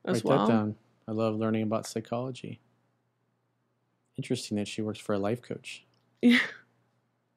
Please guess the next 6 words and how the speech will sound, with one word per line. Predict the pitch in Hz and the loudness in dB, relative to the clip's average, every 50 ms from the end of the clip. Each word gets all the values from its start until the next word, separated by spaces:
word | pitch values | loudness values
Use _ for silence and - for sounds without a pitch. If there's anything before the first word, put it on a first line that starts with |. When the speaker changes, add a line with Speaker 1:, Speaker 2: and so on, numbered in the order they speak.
| _ _ _ _ - | _ _ _ _ 2
Speaker 1:
Who | 208 196 | 4 6
would | 190 196 196 | 8 8 6
have | 226 214 - | 6 4 2
thought? | - 165 160 165 160 - _ _ _ _ _ _ _ _ _ _ _ _ _ _ _ _ _ _ _ | 0 0 0 -2 -4 -8 _ _ _ _ _ _ _ _ _ _ _ _ _ _ _ _ _ _ _
Speaker 2:
Yeah, | 120 117 | -4 -2
Jennifer, | 104 120 135 175 185 - 117 104 101 104 | 2 2 2 2 2 2 2 2 2 0